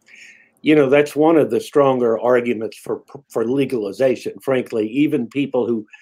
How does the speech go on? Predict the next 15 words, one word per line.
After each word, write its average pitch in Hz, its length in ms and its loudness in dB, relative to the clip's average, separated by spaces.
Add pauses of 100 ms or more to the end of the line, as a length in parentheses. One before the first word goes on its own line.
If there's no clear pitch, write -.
(200)
who 123 180 -4
may 147 180 4
not 139 320 2
generally 143 460 2
be 117 200 -6
big 131 280 0
fans 139 400 -2
of 104 140 -6
legalization 120 840 -2
have 120 220 -4
to, - 140 -6 (160)
have 123 200 -6
to 143 100 -6
understand 120 760 -2
that 117 180 -2